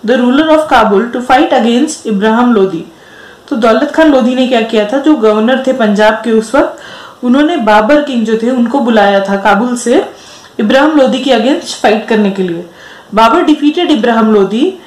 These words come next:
in the battle and thus the sultanate come, came to an end। तो बाबर ने क्या किया, उन्होंने इब्राहिम लोधी को, अ, वॉर में हरा दिया और, अ, सुल्त-, सुल्तान्स का रूल इंडिया से खत्म हो गया।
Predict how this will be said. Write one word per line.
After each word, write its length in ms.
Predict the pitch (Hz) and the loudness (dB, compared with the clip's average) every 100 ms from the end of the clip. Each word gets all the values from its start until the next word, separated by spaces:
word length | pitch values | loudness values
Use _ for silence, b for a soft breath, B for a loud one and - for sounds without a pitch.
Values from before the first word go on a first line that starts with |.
| B B - | B B -4
in 60 | 220 | 0
the 160 | 220 | 2
battle 380 | 220 190 180 269 415 - - - | 2 0 0 0 0 -4 -14 -6
and 160 | 185 196 | -2 0
thus 180 | 254 320 285 | 2 0 2
the 180 | 302 247 | 2 2
sultanate 540 | 220 233 247 302 - | -2 0 0 -2 -2
come, 260 | 214 214 214 220 | -4 -4 -6 -2
came 220 | 208 208 | -2 -2
to 180 | 254 254 | 0 0
an 80 | 196 | 0
end। 180 | 190 170 - B B B B B - - | -2 -4 -12 B B B B B -16 -6
तो 80 | 226 | -2
बाबर 260 | 226 214 226 | 2 2 2
ने 180 | 240 254 | -2 0
क्या 160 | 262 | -2
किया, 200 | 254 349 | 0 0
उन्होंने 300 | 330 254 262 | 2 2 2
इब्राहिम 360 | 226 220 233 240 | 0 0 2 2
लोधी 240 | 220 240 | 2 0
को, 140 | 240 349 | 0 2
अ, 260 | 359 - 202 202 208 208 | 2 2 2 4 4 2
वॉर 220 | 208 214 | 2 2
में 140 | 240 247 | 2 0
हरा 280 | 220 214 220 | 0 0 0
दिया 460 | 214 214 277 370 B B B B | 0 0 0 -2 B B B B
और, 400 | - 240 403 - - - | 0 2 2 -2 -14 -12
अ, 120 | 226 208 202 | -6 -6 -4
सुल्त-, 580 | 208 214 220 240 214 - | 0 0 0 -4 -4 -8
सुल्तान्स 560 | - 233 226 240 262 - | -8 -4 2 2 2 -2
का 120 | 254 | 0
रूल 240 | 240 247 | 0 0
इंडिया 240 | 226 214 214 | 2 2 2
से 200 | 220 359 | 0 -6
खत्म 320 | - 220 226 | -4 -2 0
हो 140 | 208 | 0
गया। 260 | 185 170 | -2 -6